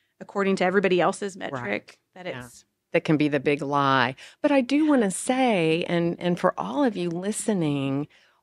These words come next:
Speaker 2: what a beautiful desire that you want the fruit, right? It's
Speaker 1: Mm-hmm.
Speaker 2: not bad to wanna succeed.
Speaker 1: Yeah.
Speaker 2: You're not, it, I don't think it's vainglory to
Speaker 1: Yeah.
Speaker 2: want there to be fruit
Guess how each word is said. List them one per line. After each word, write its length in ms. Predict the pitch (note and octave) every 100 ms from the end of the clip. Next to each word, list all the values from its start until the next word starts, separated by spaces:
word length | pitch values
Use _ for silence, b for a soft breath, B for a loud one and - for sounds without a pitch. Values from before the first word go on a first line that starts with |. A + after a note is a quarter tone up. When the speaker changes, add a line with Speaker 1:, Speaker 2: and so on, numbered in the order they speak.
| -
Speaker 2:
what 160 | B3 A3
a 60 | F#3+
beautiful 680 | E3+ F3 F#3 A3 A#3+ G#3 D#3+
desire 1000 | E3 C#3+ C3+ D3+ A#3 D4+ F3 A#2 - _ _
that 120 | G#3+
you 140 | G3 A3
want 440 | F#3 F#3+ C4 D#4+
the 60 | G#3+
fruit, 500 | - C#3 B2+ A2 -
right? 240 | F3 A3 -
It's 120 | A3
Speaker 1:
Mm-hmm. 80 | C#4+
Speaker 2:
not 300 | D#4+ F3+ D3
bad 380 | D#3+ F#3 F#3
to 80 | E3+
wanna 300 | D3 C#3 C3
succeed. 880 | C3 - - - - C#3 F#2 - _ B G3
Speaker 1:
Yeah. 100 | F#3+ F3
Speaker 2:
You're 80 | G3+
not, 260 | G3+ F#3+ - _ _
it, 160 | F3 -
I 100 | G3
don't 180 | A3+ G#3
think 180 | F#3 D3+
it's 160 | C3
vainglory 1160 | B2+ D3+ C#3 C#3 C3+ B2 B2 A#2 G2 G2 - - _ _ _
to 120 | G3+
Speaker 1:
Yeah. 120 | D3
Speaker 2:
want 640 | C#3 D3 E3+ D#3+ C3 -
there 160 | C#3+ B2
to 80 | A#2+
be 160 | A2+ -
fruit 840 | - - F3 D#3+ G2+ - - -